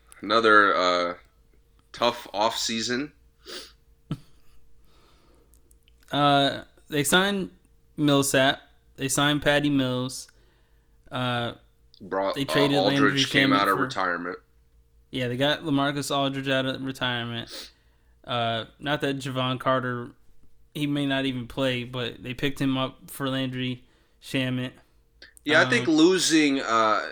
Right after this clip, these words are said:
Speaker 1: again, it's not a big deal, but I liked how, um, what's the little guard, man?
Speaker 2: Who?
Speaker 1: Mike. Is
Speaker 2: Oh.
Speaker 1: it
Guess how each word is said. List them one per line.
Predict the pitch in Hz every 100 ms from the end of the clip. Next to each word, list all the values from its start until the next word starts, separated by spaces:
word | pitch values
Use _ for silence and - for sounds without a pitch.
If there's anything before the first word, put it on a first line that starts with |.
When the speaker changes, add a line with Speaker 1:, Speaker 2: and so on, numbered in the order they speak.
| 67 -
Speaker 1:
again, | 107 110 113
it's | 110 -
not | 135 113
a | 98
big | 95 110 101
deal, | 113 113 -
but | 101
I | 98 127
liked | 117 110 110 - -
how, | 101 95 92 90 80
um, | 80 76 69 71 _ _ _ - - _ _ _ _ _ _ _ - - _
what's | 143 -
the | 160
little | 127 131 110
guard, | 98 92 85 80
man? | 76 76 76 76 _ _ _ _ _ _ _ _ _ _ _ _ _ _ _ _ _ -
Speaker 2:
Who? | 127 - _ - - -
Speaker 1:
Mike. | 104 101 135 139
Is | - - - _ _ _ _ _ _ -
Speaker 2:
Oh. | 151
Speaker 1:
it | 139